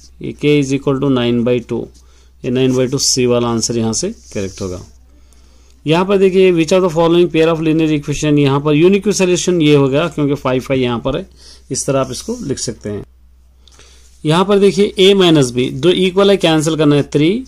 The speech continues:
और थ्री, फ़ाइव और फ़ाइव cancel, यहाँ पर बच गया two comma six ए वाला answer, इस तरह आप इसको लिख सकते हैं ए। Nature of the roots, इसको बी स्क्वायर माइनस फ़ोर ए सी में आपको लेना है,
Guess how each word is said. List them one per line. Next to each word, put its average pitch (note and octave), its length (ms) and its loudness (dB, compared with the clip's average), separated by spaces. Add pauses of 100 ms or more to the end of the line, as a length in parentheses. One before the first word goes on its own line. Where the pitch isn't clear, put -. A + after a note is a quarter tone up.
(400)
और C3 220 -6
थ्री, D#3 320 -2 (240)
फ़ाइव C#3+ 340 -2
और C#3+ 140 2
फ़ाइव B2+ 300 -2
cancel, C3 440 -2 (520)
यहाँ C#3+ 160 2
पर D#3+ 100 0
बच D3 160 2
गया D#3+ 220 2
two D3+ 220 -4
comma D3+ 320 0
six - 420 -4
ए C#3+ 140 2
वाला A2 240 0
answer, G2+ 340 -8 (200)
इस - 140 -8
तरह C3+ 140 -2
आप B2+ 100 -4
इसको G3+ 280 -10 (180)
लिख B2 180 -6
सकते - 300 -8
हैं - 140 -8
ए। A2+ 280 -6 (960)
Nature F#3+ 340 2
of F3+ 140 2
the D#3+ 100 2
roots, D3 240 2
इसको - 180 -2
बी D3 260 2
स्क्वायर E3+ 440 -2
माइनस D3 420 0
फ़ोर D3 240 0
ए D3+ 60 4
सी D3 180 -2
में D3 120 2
आपको C#3+ 280 -4
लेना B2 260 0
है, G#2+ 240 -4